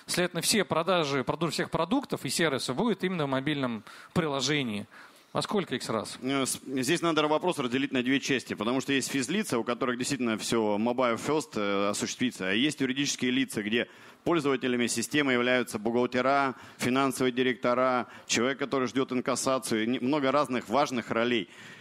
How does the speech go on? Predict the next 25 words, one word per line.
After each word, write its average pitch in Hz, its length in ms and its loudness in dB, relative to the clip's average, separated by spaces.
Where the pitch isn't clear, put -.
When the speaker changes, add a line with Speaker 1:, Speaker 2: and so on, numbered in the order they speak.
Speaker 2:
И 135 280 4
вот 127 200 2
для 127 160 4
этих 202 280 0
ролей 127 540 2
я 131 140 2
считаю, 131 320 0
что, 110 760 0
ну, 135 100 2
там 135 360 0
mobile 123 420 2
не 131 140 2
first. 104 320 -2
Если 113 240 0
вы 123 160 2
взять 131 220 0
наших 123 340 -2
пользователей, 123 680 0
э, 107 220 0
бизнес-приложения, 135 960 0
то 120 340 0
наша 127 520 2
активная 131 460 0
клиентская 123 460 -2
база 123 320 0